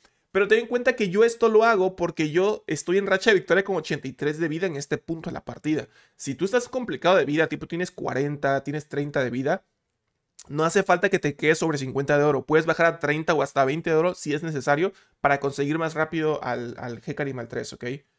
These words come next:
A ver qué onda por acá, amigos. Multiatacante, no, perdón, Cronos. Matamos al Jax al tres súper rápido. Adiós, Hecarim avanza, nos aturde el Crono. Hecarim se la pela, se cura con Sanguinaria.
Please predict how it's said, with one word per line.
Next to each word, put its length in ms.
A 40
ver 120
qué 80
onda 160
por 120
acá, 220
amigos. 380
Multiatacante, 840
no, 160
perdón, 320
Cronos. 520
Matamos 340
al 100
Jax 260
al 100
tres 200
súper 280
rápido. 640
Adiós, 560
Hecarim 320
avanza, 380
nos 140
aturde 260
el 100
Crono. 480
Hecarim 280
se 120
la 140
pela, 280
se 100
cura 160
con 140
Sanguinaria. 680